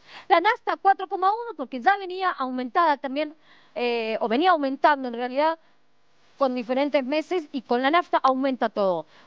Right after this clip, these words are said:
Colegios en Cava, atención, y Buenos Aires, quince por ciento. Ya habían sufrido un aumento. Los aumentos desde que asumió Milei rondan el ciento cincuenta por ciento.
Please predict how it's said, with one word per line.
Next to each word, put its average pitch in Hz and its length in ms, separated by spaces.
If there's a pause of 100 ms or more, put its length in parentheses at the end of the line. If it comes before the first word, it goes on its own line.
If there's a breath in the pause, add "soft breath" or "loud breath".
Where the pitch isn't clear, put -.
(100)
Colegios 415 720
en 247 240 (120)
Cava, 240 520
atención, 240 560
y 277 100
Buenos 370 340
Aires, 359 360 (400 soft breath)
quince 349 280
por 392 180
ciento. 339 440
Ya 226 140
habían 214 240
sufrido 247 260
un 302 80
aumento. 330 320
Los 269 140
aumentos 415 340
desde 302 160
que 277 300
asumió 247 400
Milei 339 340 (380 loud breath)
rondan 320 340
el 269 80
ciento 302 260
cincuenta 240 380
por 185 160
ciento. 156 340